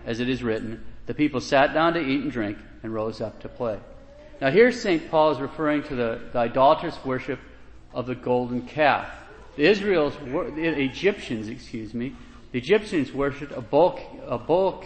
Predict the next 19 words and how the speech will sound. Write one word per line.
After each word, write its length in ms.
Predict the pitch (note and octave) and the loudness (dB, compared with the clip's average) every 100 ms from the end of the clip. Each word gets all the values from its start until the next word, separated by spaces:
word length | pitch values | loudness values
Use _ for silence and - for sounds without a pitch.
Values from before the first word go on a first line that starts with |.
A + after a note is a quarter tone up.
| D3 | -10
uh, 200 | B2+ A2+ | -2 -2
god 420 | G2+ A#2+ B2 B2 B2+ | 0 4 4 4 0
named 240 | A#2+ A#2+ | -4 -2
Apis. 460 | C#3+ D3 A2+ F#2+ - - - - - - - | 0 0 -2 -12 -14 -20 -20 -20 -20 -20 -6
And 100 | C3 | 0
while 100 | C3 | 4
Moses 420 | C#3 F3+ F3 E3+ | 6 4 4 -2
was 160 | D3 D3+ | -2 2
up 180 | D3 D3+ | 4 4
on 140 | B2+ | 2
the 60 | B2 | 4
mountain, 500 | D3 D3+ A#2 A#2 C3+ - - - - | 4 4 0 -8 -12 -16 -20 -20 -2
Aaron 300 | D3 D#3 D3 | 2 4 4
made 160 | B2 C3 | 2 0
a 20 | |
graven 380 | B2+ A#2 A#2+ D3 | 2 2 2 2
image 320 | F3 C#3+ A#2 | 2 0 -2
of 160 | G2+ | -4
it. 140 | F2+ | -6